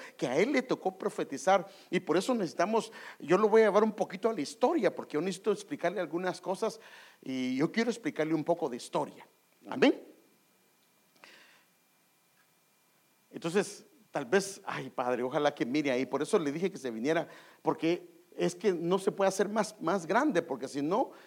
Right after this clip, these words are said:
n-, esto no se puede poner. Pero fíjese, pues, le voy a hablar un poquito de historia. Ay, hermano, pero si yo perdí historia en mi, en mi clase. No, pues, pero aquí está más fácil porque no lo voy a hacer examen. Pero sí necesita comprender algunas cosas. Primero,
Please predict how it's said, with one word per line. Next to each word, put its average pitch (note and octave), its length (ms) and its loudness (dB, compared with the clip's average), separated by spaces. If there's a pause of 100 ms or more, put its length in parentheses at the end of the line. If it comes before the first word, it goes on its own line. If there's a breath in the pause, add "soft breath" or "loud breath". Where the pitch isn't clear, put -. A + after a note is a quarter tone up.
(200 loud breath)
n-, D3+ 200 0
esto F#3 200 -2
no G#3 120 -2
se G3+ 120 0
puede F#3+ 240 -2
poner. F#3+ 320 -6
Pero C3+ 260 -2 (300 loud breath)
fíjese, E3+ 320 -2
pues, A#2 160 -10
le C3+ 140 -2
voy F3+ 140 2
a B3 60 4
hablar B3 220 2
un G#3+ 80 -6
poquito A3+ 300 -6
de G#3 60 0
historia. A3 460 -4 (880 loud breath)
Ay, D#3 140 0
hermano, D#3 340 2
pero D3 140 2
si B2+ 220 -6
yo F#3 400 4
perdí C#3+ 260 0
historia F#3 400 2
en E3+ 100 2
mi, B2 280 -2
en B2+ 180 -4
mi A#2+ 160 -4
clase. F3+ 640 2 (200)
No, D#3 460 0
pues, F#3 220 4
pero D#3 340 0 (160 loud breath)
aquí G3+ 200 0
está A#3+ 160 8
más A#3+ 240 2
fácil - 340 0
porque F3 180 0
no F3 140 4
lo E3 80 6
voy E3 140 6
a D#3 40 6
hacer D#3 200 0
examen. G4 500 0 (340 loud breath)
Pero D3 280 2
sí G3+ 200 0
necesita A#3+ 600 0
comprender D#3 480 -2
algunas D3+ 420 -2
cosas. - 320 -6
Primero, F#3+ 400 4